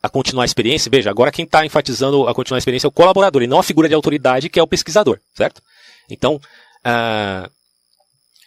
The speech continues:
isso não tem muito efeito, tá? Porque ele não tá investido de autoridade. E quando o experi-, quando a experiência envolve dois professores também, um dos quais atuando em colaboração com o pesquisador, obviamente,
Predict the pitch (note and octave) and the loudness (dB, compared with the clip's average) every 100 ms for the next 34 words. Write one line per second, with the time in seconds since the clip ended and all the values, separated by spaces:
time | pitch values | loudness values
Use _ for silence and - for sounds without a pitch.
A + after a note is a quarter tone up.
0 | _ _ _ _ - - F3+ F#3 F3+ F3+ | _ _ _ _ -4 -2 2 2 2 0
1 | F3+ D#3+ D3 - - _ _ _ _ _ | 0 0 -2 -8 -20 _ _ _ _ _
2 | - G2+ A#2 _ _ A2+ C3 C3+ C#3+ D3+ | -6 -6 -6 _ _ -8 -4 -2 -2 -2
3 | C#3 C3 A#2+ A2 A2 G#2 F2+ - _ _ | -2 -2 -2 0 -2 -2 -6 -8 _ _
4 | - - _ - - F3 F#3+ E3 C#3 - | -20 -20 _ -14 -2 2 4 4 4 2
5 | D3 A#2+ C3 C#3+ D#3 - D3+ C3+ D3 A#2+ | 0 -2 -4 0 0 0 0 0 -2 0
6 | A#2 A2 G#2+ D3+ G3+ C#3 A#2 G2+ B2 F3 | 0 0 2 2 2 -2 -4 -2 2 2
7 | F3+ G2+ G2+ D#3 - F3 D#3 - B2 A2 | 2 -2 -2 -2 -4 -6 -4 0 0 0
8 | - - - A#2+ C3 C3 - A#2+ A2+ G#2 | -2 -8 -2 0 0 -2 0 2 2 0
9 | - G#2+ G#2+ - G2+ B2 G2+ F#2 D#3 D#3 | -4 -8 -8 -4 0 0 0 -2 -4 -4